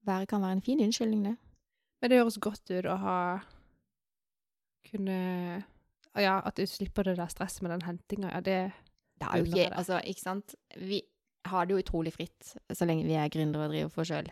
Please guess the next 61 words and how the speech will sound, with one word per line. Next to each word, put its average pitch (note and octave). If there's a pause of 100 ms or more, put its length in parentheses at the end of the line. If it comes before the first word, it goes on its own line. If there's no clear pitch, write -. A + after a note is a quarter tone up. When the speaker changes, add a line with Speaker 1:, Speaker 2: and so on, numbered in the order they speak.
Speaker 2:
Ja, -
Speaker 1:
Så F#3+
vi F#3
Speaker 2:
ja. F3
Speaker 1:
gjør F#3
jo G3
som F3+
vi D#3+
vil. G#3+
Men G3+ (440)
jeg G#3
kjenner G#3
likevel A#3
på E3+
det F3+
at G3+
det G#3
var, F#3 (460)
jeg G3+
satt G3+
jo C4
liksom F#3+
på F#3
mandag E3+
og F3
kikket F#3+
på -
klokka, F3+
og E3+
så F#3
slo F3+
det E3+
meg E3
at, -
herre -
min, E3 (840)
jeg C#4+
trenger A3
jo F3
ikke G3+
å G3
se G#3
på -
klokka. G#3+ (140)
Speaker 2:
Nei. G3+ (120)
Speaker 1:
Jeg D4+
kan D#4+
sitte A#3
her -
til E3
syv. C4 (140)
Hun E4
klarer D#4
seg F#3+
fint. D4 (240)
Speaker 2:
Mhm. C4 (1500)
Veldig F3+
deilig. - (240)
Speaker 1:
Ja. A3+
Speaker 2:
Nei, A#3
så, A3+